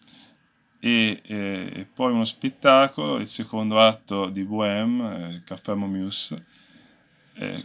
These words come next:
pensato per le scuole, con le scuole, insieme a tantissimi bimbi cui sono rimasto affezionato perché, insomma, sono,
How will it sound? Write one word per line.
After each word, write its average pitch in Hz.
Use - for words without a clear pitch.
pensato 123
per 101
le 101
scuole, 90
con 107
le 90
scuole, 90
insieme 110
a 107
tantissimi 104
bimbi 98
cui 92
sono 92
rimasto 95
affezionato 95
perché, -
insomma, 90
sono, 90